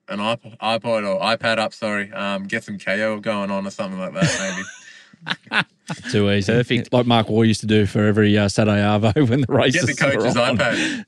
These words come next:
Speaker 1: Get the coach's iPad and take it.
Speaker 3: <laughs>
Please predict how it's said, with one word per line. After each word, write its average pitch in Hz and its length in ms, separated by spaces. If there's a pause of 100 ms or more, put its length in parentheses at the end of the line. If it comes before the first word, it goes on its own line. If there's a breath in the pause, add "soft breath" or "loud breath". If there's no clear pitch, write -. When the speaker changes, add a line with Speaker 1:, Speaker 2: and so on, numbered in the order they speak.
Speaker 1:
Get 143 140
the 131 80
coach's 131 360
iPad 120 500
and 101 100
take 110 240
it. 104 140
Speaker 3:
<laughs> 170 640